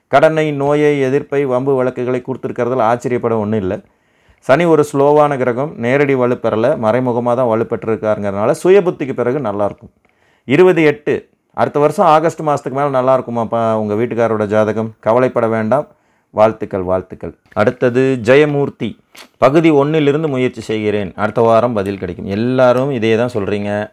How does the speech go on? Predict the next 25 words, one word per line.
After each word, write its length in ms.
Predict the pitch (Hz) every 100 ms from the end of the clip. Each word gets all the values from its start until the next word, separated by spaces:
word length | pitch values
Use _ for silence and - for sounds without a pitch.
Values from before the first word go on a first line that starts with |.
| _
எல்லாருமே 480 | 92 104 117 110 123
அந்த 160 | 113
முயற்சியை 420 | 104 107 110 110
பண்ணுங்க, 500 | 87 101 117 113 110 107
வேற 180 | 95 92
வழியே 340 | 98 120 135
இல்ல. 320 | 120 110 113 _ _ _ _
ஏன்னா 120 | 101
என்னாலையும் 400 | 107 104 127 135
ஒரு 140 | 131 117
அளவுக்கு 280 | 107 123 117
மேல 220 | 117 120
பதில் 280 | 107 110 110
சொல்றதும் 360 | 107 98 101 143 - _ _ _ _ _
இயலாத 520 | 101 123 127 123 117
காரியம் 400 | 113 95 87 78 - _ _ _ _ _ _
இல்லைங்களா? 380 | 101 104 101 101 - _ _ _ _ _
So 300 | _ 104 104
இடைவிடாத 840 | 98 120 135 123 120 123 147 135 110
அப்பாயின்மெண்ட்ஸ் 500 | 127 123 123 120 113
இருந்துட்டே 360 | 107 117 113
இருக்கு. 420 | 120 110 117 117 -
அதற்கு 420 | 101 101 123 113
மேல 300 | 110 113 123
காணொளிகளும் 640 | 123 107 117 117 110 113